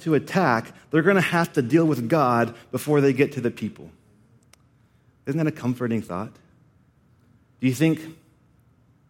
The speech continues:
you think God goes any less before us today, thousands of years later, than he did for his people back then? The reality that before the enemy can get to you in any way, he has to go through God first.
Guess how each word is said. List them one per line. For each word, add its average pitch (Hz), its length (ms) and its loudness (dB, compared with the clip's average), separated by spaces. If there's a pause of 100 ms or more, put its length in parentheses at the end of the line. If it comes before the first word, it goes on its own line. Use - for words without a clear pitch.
(840)
you 120 60 0
think 123 420 -4
God 117 420 0
goes 110 220 0
any 123 240 2
less 104 400 0
before 113 400 -6
us 117 480 -6
today, 104 420 -4
thousands 101 460 -6
of 95 120 -6
years 98 220 -4
later, 95 320 -6
than 92 120 -6
he 92 120 -8
did 92 260 -8
for 98 160 -14
his 92 100 -12
people 107 340 -8
back 95 260 -8
then? 95 320 -8 (1000)
The 117 100 0
reality 127 500 4
that 117 200 2
before 123 400 -2
the 139 160 2
enemy 98 600 -2 (880)
can 104 180 -4
get 113 280 -2
to 113 100 -10
you 95 400 -4
in 101 220 -12
any 120 220 -2
way, 82 340 -10 (760)
he 101 60 -6
has 113 320 -6
to - 140 -14
go 95 260 -4
through 90 260 -12
God 82 320 -10
first. - 460 -20